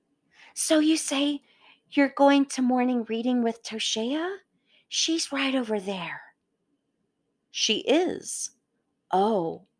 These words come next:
well, I thought we had to stick together," he snickered. "Ah, well, we don't. You can go to morning reading with Toshea. It makes no difference to me."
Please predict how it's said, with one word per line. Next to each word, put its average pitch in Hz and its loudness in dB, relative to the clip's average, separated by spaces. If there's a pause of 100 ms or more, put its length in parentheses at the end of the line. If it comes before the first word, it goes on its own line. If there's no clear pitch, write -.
(140)
well, 196 2 (380)
I 262 4
thought 180 2 (240)
we 269 2
had 165 -8
to 156 -16
stick - -12
together," - -12
he - -20
snickered. 156 -12 (2000)
"Ah, 320 2 (320)
well, 311 10
we 294 2
don't. 202 2 (880)
You 320 4
can 415 -2
go 349 4
to 339 2
morning 269 4
reading 208 -2
with 196 -6
Toshea. 180 -2
It 277 -8
makes 240 -8
no 208 -4
difference - -12
to - -10
me." 170 -10